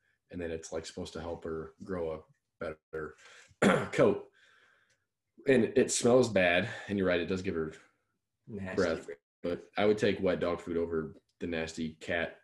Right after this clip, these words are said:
Speaker 1: in a
Speaker 2: Yeah,
Speaker 1: can
Speaker 2: little
Speaker 1: stuff.
Speaker 2: salmon souffle. Like, they
Speaker 1: Yeah.
Speaker 2: try and make it sound fancy, but
Speaker 1: It's
Speaker 2: it's
Speaker 1: not.
Speaker 2: just a pile of shit.
Speaker 1: It is. It, it looks like if I chewed up chicken nuggets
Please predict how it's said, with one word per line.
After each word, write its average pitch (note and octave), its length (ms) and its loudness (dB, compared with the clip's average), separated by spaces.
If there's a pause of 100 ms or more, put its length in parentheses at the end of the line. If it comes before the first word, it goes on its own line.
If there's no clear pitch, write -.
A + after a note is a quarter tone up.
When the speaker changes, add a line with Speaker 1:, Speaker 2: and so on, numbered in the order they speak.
(140)
Speaker 1:
in G2+ 260 -6
a F2+ 40 -4
Speaker 2:
Yeah, - 20 -4
Speaker 1:
can E2+ 380 -2
Speaker 2:
little G2+ 340 2
Speaker 1:
stuff. - 160 -14
Speaker 2:
salmon G2 720 -2
souffle. G#2 460 -4 (640)
Like, F#2 280 4
they G#2+ 60 6
Speaker 1:
Yeah. B2+ 60 6
Speaker 2:
try C#3+ 140 4
and C3 100 4
make B2 160 2
it G#2 100 2
sound G#2 340 -4
fancy, A2 500 -4
but G2+ 100 -2
Speaker 1:
It's F#2+ 80 0
Speaker 2:
it's F#2+ 100 -2
Speaker 1:
not. - 60 -10
Speaker 2:
just G#2 160 -6
a G2+ 40 -2
pile F#2+ 320 -2
of G2 80 -6
shit. - 360 -6
Speaker 1:
It G#2+ 60 2
is. D2+ 380 0
It, G2+ 260 -8 (220)
it G#2 100 -2
looks G2 260 -2
like F2+ 320 -2 (480)
if G2 140 0
I F#2 120 2
chewed G2 220 -2
up - 120 -2
chicken F#2+ 280 -2
nuggets E2+ 460 -4